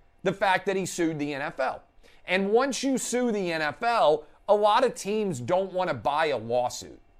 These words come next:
right? They don't want to hire somebody who is suing their organization. So whoever advised Bri-, uh, uh, Brian Flores in this case made an awful decision of legal advice because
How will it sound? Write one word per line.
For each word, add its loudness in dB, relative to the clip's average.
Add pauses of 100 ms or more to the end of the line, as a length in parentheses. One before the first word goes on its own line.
right? 0 (160)
They 2
don't 2
want 0
to -6
hire 0
somebody -2 (180)
who 2
is -4
suing 0 (220)
their 4
organization. 0 (480)
So 6 (100)
whoever 2
advised 0
Bri-, -2
uh, 2
uh, -2
Brian -2
Flores 2
in -2
this -4
case -10 (420)
made 2
an 0 (120)
awful 2
decision -4 (120)
of -2
legal 0
advice -6
because 0